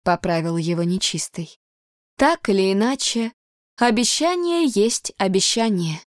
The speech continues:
И вот Уже из-под слоя мха, шерсти и плесени вырисовался вполне симпатичный парень. Ещё и при деньгах. Явился он в дом к своей невесте с подарками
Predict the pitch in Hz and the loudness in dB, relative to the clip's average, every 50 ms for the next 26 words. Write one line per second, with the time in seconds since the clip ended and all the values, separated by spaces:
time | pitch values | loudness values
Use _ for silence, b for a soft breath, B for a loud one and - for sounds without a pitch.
0 | _ _ _ _ _ _ _ _ _ _ _ _ _ _ _ - 208 202 196 190 | _ _ _ _ _ _ _ _ _ _ _ _ _ _ _ 2 4 4 4 4
1 | 175 180 190 220 269 - - - - - _ _ _ _ _ _ _ _ _ - | 2 2 0 0 0 -4 -8 -16 -20 -20 _ _ _ _ _ _ _ _ _ 2
2 | 220 202 190 190 208 208 208 196 - - - 196 190 - - 202 196 196 196 190 | 4 4 4 4 4 4 2 2 0 -2 -2 -2 -2 -2 -2 0 2 2 2 2
3 | 185 180 175 175 175 - - - 202 214 214 196 - - - 214 208 208 190 - | 0 0 0 -2 -4 -4 -4 0 0 0 0 0 -2 -2 0 0 0 0 0 -2
4 | - - - 196 185 - - 202 214 240 285 285 - - 254 240 247 247 240 226 | -4 -2 -2 -2 0 2 2 2 2 2 2 0 0 0 2 2 2 2 2 0
5 | _ _ _ _ _ _ _ _ _ _ - 233 233 220 226 285 330 320 285 254 | _ _ _ _ _ _ _ _ _ _ 2 2 4 4 4 2 2 2 2 0
6 | - - 214 196 196 190 175 - - - 180 175 - - _ - 202 208 208 208 | 0 0 0 0 0 0 0 -2 -2 -4 -4 -4 -6 -4 _ 2 2 2 2 2
7 | 208 214 262 339 339 - - 254 214 - 202 202 - 277 269 - - - 233 220 | 2 2 0 0 -2 -2 0 0 0 0 -2 -2 -2 -4 -4 -2 0 0 0 0
8 | - - - 170 170 165 170 165 175 170 - _ _ _ _ _ _ _ _ _ | 0 0 0 0 0 0 -2 -4 -8 -10 -12 _ _ _ _ _ _ _ _ _
9 | _ _ - 196 214 214 - - 339 370 359 277 220 208 196 165 190 185 185 185 | _ _ 2 2 2 2 2 0 0 0 0 0 0 0 2 2 0 0 2 2
10 | 185 196 190 190 - - - - _ _ _ _ _ _ _ _ _ _ _ _ | 2 2 2 0 -2 -6 -14 -16 _ _ _ _ _ _ _ _ _ _ _ _
11 | _ - 233 220 220 226 196 254 339 370 349 311 - - 294 294 294 285 269 247 | _ 2 4 4 4 4 2 2 2 2 0 0 -2 -2 0 0 2 2 0 2
12 | 220 190 247 254 233 214 - - - 196 190 185 175 190 185 185 185 185 180 175 | 2 2 2 2 0 -2 -2 -2 -2 0 0 0 2 0 0 2 2 0 0 0
13 | 226 277 269 - - - 226 196 - - - 190 185 185 220 247 254 - - - | 0 0 0 0 -2 -2 -2 -2 -2 -2 0 0 2 2 2 2 0 -2 -2 0
14 | 233 226 226 226 | 2 2 2 0